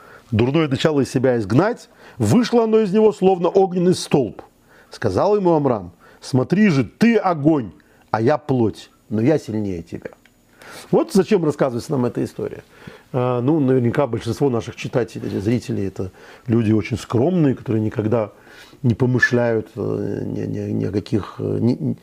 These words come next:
э, низменных страстях и так далее.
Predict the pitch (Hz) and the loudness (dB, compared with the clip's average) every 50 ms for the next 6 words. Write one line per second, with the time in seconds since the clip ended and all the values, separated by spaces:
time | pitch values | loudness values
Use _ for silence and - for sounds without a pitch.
0 | - - _ _ _ _ _ - 120 110 - - - - 110 - - - 113 110 | -16 -20 _ _ _ _ _ -10 -8 -6 -4 -4 -4 -4 -4 -4 -4 -4 -4 -6
1 | - - - - 123 123 - _ _ _ _ _ _ _ - 196 143 151 156 135 | -6 -6 -8 -8 -10 -12 -16 _ _ _ _ _ _ _ -2 2 2 4 4 2
2 | 107 113 123 117 113 110 - - - - 120 117 - - - 143 156 196 208 175 | 2 2 2 2 2 0 -2 -2 -2 -2 -2 -4 -6 -4 -2 0 0 0 0 -2
3 | - 139 117 - 139 123 131 135 160 220 247 233 190 160 | -2 -2 -4 -2 -2 -2 0 2 2 2 4 2 2 0